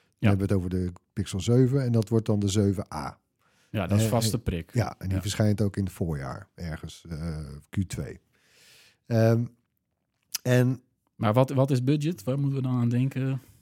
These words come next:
Speaker 2: Ja, hij zou misschien, eh, vijf tientjes duurder kunnen zijn dan de zes A. Eh, maar goed, er zit dan wel een, eh, gewoon een negentig hertz scherm op. Eh,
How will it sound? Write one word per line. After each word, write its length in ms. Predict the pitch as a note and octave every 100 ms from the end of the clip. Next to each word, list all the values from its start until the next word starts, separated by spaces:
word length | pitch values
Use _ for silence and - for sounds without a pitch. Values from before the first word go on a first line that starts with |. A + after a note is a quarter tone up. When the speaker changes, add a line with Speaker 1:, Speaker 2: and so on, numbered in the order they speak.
| _
Speaker 2:
Ja, 420 | A2 A#2 B2 B2+ B2
hij 120 | B2
zou 220 | C3+ B2+
misschien, 500 | B2+ - B2 B2 B2
eh, 400 | A#2+ A#2+ A#2+ A#2
vijf 380 | - A#2 C3 - _
tientjes 920 | - C3+ C3+ A#2 A#2 G2 - - - - A#2 G#2+
duurder 300 | G2+ G#2+ A#2
kunnen 220 | A#2+ B2+ A2+
zijn 240 | A#2 A2+
dan 120 | A2
de 120 | G2
zes 300 | F2+ G#2 A#2+
A. 460 | - A2+ C3 C#3 C#3 _
Eh, 420 | B2 G#2+ G2+ G2+ G2+
maar 140 | B2
goed, 160 | E3 E3+
er 60 |
zit 160 | D3 D3
dan 120 | C#3
wel 200 | C#3 C#3
een, 160 | B2 A#2+
eh, 220 | A2+ G#2
gewoon 180 | A2+ A2
een 100 | G2+
negentig 380 | G#2+ G2+ G2 E2+
hertz 160 | G2
scherm 340 | - G#2 G2+ G2+
op. 240 | G2 G2+ -
Eh, 360 | F2 F2 E2+